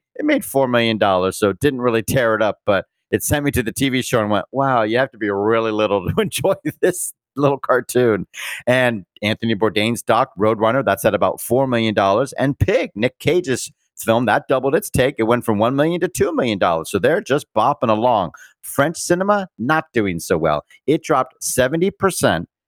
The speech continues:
because the French government is requiring a vaccination passport. Want to go to the movies or a restaurant or a lot of other things? You must show proof of vaccination. Some people foolishly are angry about that and protesting and yelling and screaming,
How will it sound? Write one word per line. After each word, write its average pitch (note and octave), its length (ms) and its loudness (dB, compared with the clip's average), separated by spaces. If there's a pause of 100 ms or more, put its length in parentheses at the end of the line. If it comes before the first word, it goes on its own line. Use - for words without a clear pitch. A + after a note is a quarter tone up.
(140)
because A2 260 0
the A2 120 0
French A#2 320 -2
government G#2+ 300 2
is G2 100 -10
requiring G#2+ 440 0
a G2+ 120 2
vaccination C3 760 -2
passport. C3 600 -2 (260)
Want A2 200 2
to B2 40 0
go A#2+ 140 0
to A#2+ 80 -2
the A2 80 -2
movies B2+ 440 0
or F2+ 140 0
a E2 40 0
restaurant A#2+ 440 0
or G#2 40 0
a F#2 80 2
lot G2+ 200 2
of A#2+ 60 -2
other B2+ 180 0
things? D3 380 -2 (220)
You F2+ 140 -4
must G2 440 -2
show A#2+ 300 -2
proof - 280 -4
of G2 100 0
vaccination. F2+ 720 -2 (340)
Some A2 380 -2
people C#3+ 360 0
foolishly G#2+ 500 0
are F#2 180 2
angry B2 280 0
about A2+ 260 0
that A#2+ 180 2
and E2+ 160 -4
protesting A#2 580 0
and F#2+ 140 0
yelling A2+ 280 0
and G#2 120 -2
screaming, B2+ 500 0